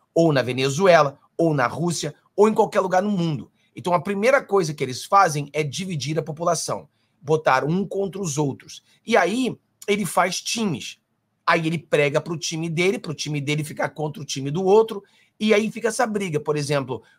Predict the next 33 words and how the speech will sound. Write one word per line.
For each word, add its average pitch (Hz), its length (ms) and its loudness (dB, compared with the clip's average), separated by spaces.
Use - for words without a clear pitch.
no 190 140 2
Brasil 143 480 2
hoje, 156 380 0
nós 131 220 -2
deveríamos 139 500 -6
ter 151 180 -4
milhares 165 440 0
de 143 80 -10
pessoas 160 340 -8
na 180 100 0
rua, 156 380 -4
mas 127 240 -4
não 156 160 -6
temos. 202 440 -6
Cara, 226 180 0
no 226 180 0
México, 175 460 -2
aqui 127 160 -10
tem 185 120 -10
milhões 165 320 -2
de 147 80 -6
pessoas 131 340 -6
na 123 80 -2
rua 123 260 -2
hoje 131 220 -4
manifestando. 110 640 -8
No 269 120 -2
México. 240 560 -4
Na 180 160 4
França, 233 540 -2
você, 135 300 -2
o, 165 80 -2
o, 165 300 -2